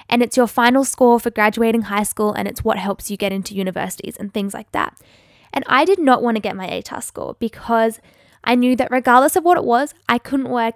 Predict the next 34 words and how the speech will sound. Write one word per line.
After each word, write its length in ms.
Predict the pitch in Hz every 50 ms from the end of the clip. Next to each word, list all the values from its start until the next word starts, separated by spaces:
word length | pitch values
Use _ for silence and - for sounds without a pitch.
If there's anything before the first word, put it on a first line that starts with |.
| - _
any 320 | 208 208 226 247 269 285 294
harder. 460 | 285 - - 220 196 196 233 294 - - _ _ _ _ _ _ _ _ _ _ _ _ _ _ _ _ _ _ _
So 220 | _ - - 247 240
if 100 | 226 -
it 60 | -
was 180 | 240 233 -
too 240 | - - - 311 311
low, 300 | 277 254 262 302 349 339 - 605
I 140 | 247 233 240
couldn't 420 | - - - 269 269 220 208 -
do 120 | - 254
any 200 | 247 254 262 302
more 280 | 311 285 302 320 359 370
to 140 | 359 - -
make 220 | 269 240 226 220 -
it 100 | - -
higher. 420 | - - - 196 208 254 311 370 - _ - - - - _ _
And 120 | 269 294
if 100 | 330 302
it 60 | 302
was 180 | 269 302 277 -
too 300 | - - - 359 381 370
high, 440 | - - 302 302 294 262 240 240 -
I 120 | - 247 254
knew 240 | 240 240 254 277 277
that 120 | 302 -
I'd 160 | 262 277 -
kind 300 | - - - 262 254 247
of 60 | 262
be 160 | 247 247 254 269
<laughs> 20 |
annoyed 360 | 269 262 233 233 226 226 233
as 180 | 220 220 202 -
well. 240 | 202 196 - -